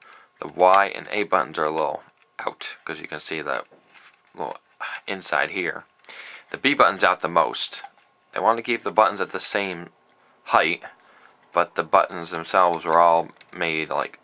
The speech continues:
straight down. So, if you know what I mean by that, the B button is bigger than the X button, and these two buttons are about the same size. I mean, it's not a big problem, but if you went from Xbox to this, which I highly doubt the younger generation would do,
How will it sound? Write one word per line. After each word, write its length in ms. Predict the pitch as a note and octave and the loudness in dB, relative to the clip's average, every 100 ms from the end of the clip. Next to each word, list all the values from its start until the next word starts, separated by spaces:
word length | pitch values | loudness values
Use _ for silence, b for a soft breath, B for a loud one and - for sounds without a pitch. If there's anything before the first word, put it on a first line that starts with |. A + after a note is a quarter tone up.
| - | -16
straight 380 | - G2 C#2+ | -2 0 0
down. 340 | - F2 D2+ C#2+ - - B B B B | 2 2 2 -2 -12 -20 B B B B
So, 360 | - F2+ E2+ - | -2 0 0 -4
if 160 | - | -2
you 40 | G#2 | 2
know 60 | |
what 80 | G2 | 2
I 60 | F#2+ | 2
mean 100 | F2 | 2
by 120 | E2+ | 2
that, 320 | F#2+ F2+ E2 | 4 2 0
the 80 | E2+ | -6
B 180 | - G#2 | -6 -2
button 320 | G#2+ - F#2 | 2 2 0
is 100 | F#2 | -4
bigger 220 | F2+ E2+ | -2 0
than 200 | E2 D#2+ | -2 -4
the 140 | D2+ - | -6 -2
X 160 | - - | -4 -4
button, 360 | - - - | -2 -2 -2
and 400 | - - - - | -12 -14 -20 -14
these 160 | G#2 G#2 | -10 -8
two 100 | F#2 | -4
buttons 280 | E2+ D2+ - | 2 2 2
are 80 | E2 | 0
about 200 | D2+ D2+ | 0 -2
the 60 | |
same 260 | D2+ D2 - | -4 -4 -4
size. 640 | - F#2+ - - - - _ B B B | -2 -2 -4 -10 -14 -16 _ B B B
I 340 | B B - | B B -10
mean, 20 | |
it's 100 | A#2+ | -4
not 160 | - F#2 | 0 0
a 40 | |
big 220 | - - - | 0 -4 2
problem, 320 | G#2+ F#2+ D2+ | 4 4 0
but 200 | C2+ - - - - - | -8 -8 -14 -20 -18 -16
if 140 | - | -12
you 100 | - | -6
went 220 | G#2 G#2+ - | 0 0 0
from 160 | F#2 | 0
Xbox 500 | F#2 - - F2+ - | 0 2 2 2 2
to 60 | - | 0
this, 360 | F#2 G2 - - | 4 6 4 -2
which 120 | E2 | -2
I 140 | D#2 | 0
highly 260 | E2 E2 D#2 | 2 0 0
doubt 280 | D#2+ D2+ - _ _ _ _ - | 0 -2 -4 _ _ _ _ -6
the 80 | |
younger 260 | E2 E2 E2+ | -2 0 0
generation 480 | E2 D#2 D2+ - - | 0 2 2 0 -6
would 80 | E2 | 0
do, 280 | A2 F#2+ | 0 0